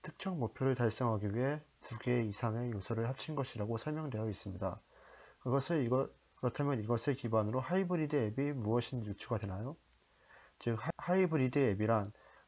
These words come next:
웹에서도 동작하고 스마트폰 앱에서도 동작할 수 있는 애플리케이션을 의미합니다.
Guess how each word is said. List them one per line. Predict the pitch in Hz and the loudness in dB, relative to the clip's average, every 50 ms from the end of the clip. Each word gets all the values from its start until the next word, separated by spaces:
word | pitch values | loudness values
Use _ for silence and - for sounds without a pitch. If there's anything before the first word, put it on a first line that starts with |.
| _ | _
웹에서도 | - 113 110 127 120 - 120 127 120 | -2 2 4 4 2 2 2 0 2
동작하고 | 120 113 104 - 120 113 - 107 101 - 131 143 156 156 - _ _ _ _ _ _ - - _ - | 2 0 0 0 0 0 0 0 0 2 2 2 2 0 -4 _ _ _ _ _ _ -20 -20 _ -12
스마트폰 | - 175 175 180 175 - - - - 160 160 139 | -6 -2 -2 -2 -2 -4 -6 -4 -2 -2 0 0
앱에서도 | 107 104 113 110 - 113 110 - 127 135 | 0 2 0 0 0 -2 -2 -2 -2 -2
동작할 | - 120 107 104 113 - - 117 110 | -2 -4 -6 -6 -4 -4 -2 -2 -2
수 | - - 110 | -4 -6 -6
있는 | 107 113 123 127 - | -6 -4 -4 -4 -4
애플리케이션을 | - 101 - - 139 135 120 - 120 107 107 123 131 131 | -4 -4 -4 0 0 0 0 2 0 0 0 0 -2 -2
의미합니다. | 101 95 104 107 98 92 92 90 101 95 92 107 | -2 -2 -2 -2 -2 -4 -4 -2 -2 -2 -4 -4